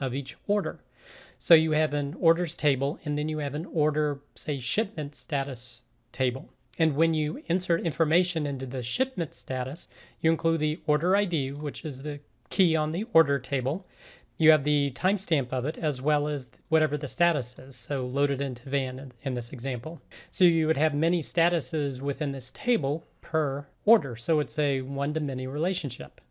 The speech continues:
Now then, the question is, how do you find out if a package was lost and its previous status was loaded into van? Show me those records. And this is a query that the author used to retrieve that information, and it's pretty complex, and it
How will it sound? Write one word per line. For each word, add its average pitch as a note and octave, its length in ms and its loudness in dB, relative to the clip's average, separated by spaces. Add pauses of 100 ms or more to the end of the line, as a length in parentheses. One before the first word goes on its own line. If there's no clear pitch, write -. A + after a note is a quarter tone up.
(160)
Now F3 120 8
then, E3+ 160 4
the E3 80 -4
question A#3+ 400 0
is, D3+ 300 -2 (160)
how G#3+ 180 -2
do - 120 -6
you G3 120 -2
find E3 420 0
out D#3 340 -4 (280)
if C#3+ 80 -4
a D3 80 0
package F3+ 480 -4
was C#3+ 320 2
lost D3+ 800 0 (300)
and D#3 160 2
its D3 100 -8
previous F#3 440 0
status D#3 500 0
was C3+ 180 -4
loaded D#3 340 2
into C#3 200 -4
van? D3 420 2
Show D#3+ 300 0
me D#3 160 0
those C3 300 -4
records. D3 600 -6 (260)
And D#3+ 240 4
this A#3 160 2
is E3 120 -2
a D#3+ 40 2
query D3+ 500 4
that D3 340 -4 (300)
the D3+ 120 2
author F#3+ 340 2
used C3+ 440 -4
to D3 220 0
retrieve C#3 340 -2
that C#3 140 2
information, D3+ 760 0
and D3 100 -2
it's D3+ 180 -6
pretty G#3+ 380 -2
complex, F3 840 -4
and D#3 140 -4
it E3 160 -8